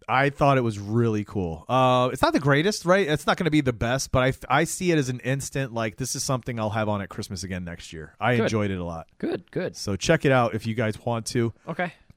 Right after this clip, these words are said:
Speaker 2: That's on
Speaker 1: Um,
Speaker 2: Apple Plus.
Speaker 1: yeah, but be ready. It is a musical.
Speaker 2: Okay.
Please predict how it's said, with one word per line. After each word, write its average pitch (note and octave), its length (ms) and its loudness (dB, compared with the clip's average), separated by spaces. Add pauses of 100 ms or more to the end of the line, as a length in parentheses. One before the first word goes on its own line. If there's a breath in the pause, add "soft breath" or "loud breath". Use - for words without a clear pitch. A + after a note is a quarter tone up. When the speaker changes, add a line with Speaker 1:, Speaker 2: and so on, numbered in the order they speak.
(160)
Speaker 2:
That's A#2 220 0
on C#3+ 140 0
Speaker 1:
Um, C#3 40 -8
Speaker 2:
Apple C3+ 220 -2
Plus. B2 420 -6
Speaker 1:
yeah, G2+ 260 -4
but A2+ 180 -4
be D3 140 4
ready. A#2+ 380 4
It G#2+ 100 -2
is A#2 180 -2
a - 20 -4
musical. F#2+ 600 -8
Speaker 2:
Okay. D3+ 240 -4